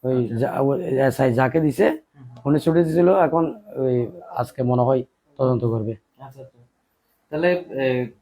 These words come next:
Speaker 2: বৃহস্পতিবার বেলা কয়টার দিকে আসলে চলে
Speaker 1: উনি, ওরা বলছে তো অনুমানিক বারোটা তিরিশ মিনিট।
Speaker 2: আচ্ছা, আচ্ছা।
Speaker 1: এরকমেরই। আমরা, আমাদের কাছে জানাইছে যে দুইটার সময়।
Speaker 2: আচ্ছা।
Speaker 1: এখন আমি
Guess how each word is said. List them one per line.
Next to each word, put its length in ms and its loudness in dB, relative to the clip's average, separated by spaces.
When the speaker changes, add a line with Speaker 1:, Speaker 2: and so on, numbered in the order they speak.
Speaker 2:
বৃহস্পতিবার 680 -2
বেলা 360 -4
কয়টার 280 -4
দিকে 280 -6
আসলে 300 -12
চলে 200 0
Speaker 1:
উনি, 140 6
ওরা 260 8
বলছে 300 2
তো 100 4
অনুমানিক 440 4
বারোটা 460 4
তিরিশ 260 -2
মিনিট। 240 0
Speaker 2:
আচ্ছা, 200 -20
আচ্ছা। 640 -16
Speaker 1:
এরকমেরই। 520 0
আমরা, 320 6
আমাদের 340 6
কাছে 140 2
জানাইছে 320 4
যে 100 0
দুইটার 320 -2
সময়। 260 -6
Speaker 2:
আচ্ছা। 920 -14
Speaker 1:
এখন 160 2
আমি 400 4